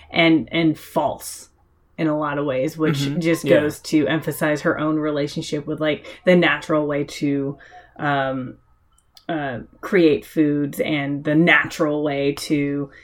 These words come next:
Speaker 1: you know, appreciate food and stuff like that. So I thought that was really interesting.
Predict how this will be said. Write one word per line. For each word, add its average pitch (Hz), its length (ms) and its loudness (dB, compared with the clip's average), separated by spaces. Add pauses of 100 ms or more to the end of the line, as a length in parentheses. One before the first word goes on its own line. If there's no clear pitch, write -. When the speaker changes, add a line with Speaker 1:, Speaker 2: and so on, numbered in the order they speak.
(160)
Speaker 1:
you 151 80 -2
know, 151 100 -2
appreciate 160 720 0
food 156 180 -2
and 156 160 -6
stuff 165 160 -10
like 170 200 -6
that. 147 240 -4
So 185 100 2
I 170 60 4
thought 170 180 0
that 160 140 -2
was 165 180 -2
really 160 280 -2
interesting. 160 720 -4